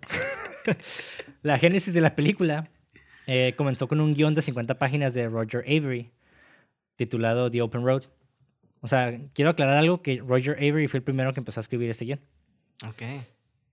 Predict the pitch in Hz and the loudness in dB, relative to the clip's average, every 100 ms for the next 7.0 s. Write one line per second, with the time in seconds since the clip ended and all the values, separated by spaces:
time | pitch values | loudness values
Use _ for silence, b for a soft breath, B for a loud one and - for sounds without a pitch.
0 | _ - 151 147 143 156 165 165 - 180 | _ -2 2 2 2 2 2 2 2 4
1 | 180 - 151 135 131 151 151 165 156 143 | 4 0 -4 -2 0 -2 0 0 0 0
2 | 131 131 123 123 143 139 127 117 107 104 | -2 -4 -2 -4 -4 -4 -4 -6 -8 -12
3 | - _ _ _ _ _ - _ 139 143 | -18 _ _ _ _ _ -20 _ -4 -4
4 | - 165 185 202 175 131 - 143 156 127 | -2 2 2 4 2 0 0 0 0 2
5 | 131 160 143 139 143 151 165 131 123 127 | 0 0 -2 0 0 2 2 2 -2 -2
6 | 156 - 202 202 214 131 131 135 139 143 | -4 -2 -2 -2 -4 -2 -2 0 -2 -4